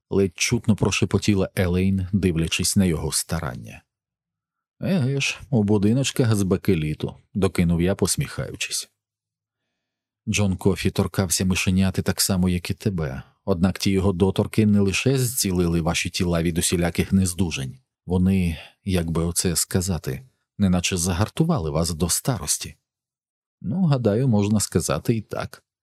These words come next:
І тебе, і пана Брязкотуна, коли сховав його у своїх долонях,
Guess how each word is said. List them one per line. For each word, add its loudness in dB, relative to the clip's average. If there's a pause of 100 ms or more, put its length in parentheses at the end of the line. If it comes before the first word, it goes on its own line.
(680)
І -6
тебе, -2 (120)
і 2
пана 2
Брязкотуна, 0
коли 2
сховав 0
його 2
у 0
своїх 0
долонях, 2